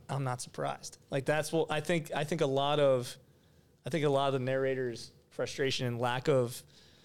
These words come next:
him being able to get in touch with who he is as a person comes from perhaps that lack of,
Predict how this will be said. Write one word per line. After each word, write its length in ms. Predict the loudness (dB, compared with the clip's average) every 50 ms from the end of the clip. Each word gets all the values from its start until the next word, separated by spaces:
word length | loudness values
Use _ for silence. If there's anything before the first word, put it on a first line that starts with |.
| -20 -20 _ _
him 160 | -2 0 2
being 180 | 2 4 4 4
able 120 | 4 2 2
to 100 | 0 -2
get 180 | 0 0 0 0
in 100 | 0 -4
touch 240 | -2 -2 -4 -2 -2
with 160 | -4 -2 0
who 120 | 0 0 2
he 160 | 2 2 2
is 140 | 2 2 0
as 100 | -2 -4
a 60 | -4
person 540 | -6 -4 -4 -4 -2 -2 -2 -2 -4 -4 -6 -8 -12 -20 -20 -20 -20 _ _ -14 -8
comes 200 | -6 -4 -4 -4
from 380 | -4 -4 -4 -4 -4 -4 -6 -8 -10 -8
perhaps 380 | -4 -2 0 0 0 -2 -2 -2
that 280 | 0 0 0 0 -2 -2
lack 240 | -2 -2 -2 -2 -2
of, 240 | -2 -4 -4 -6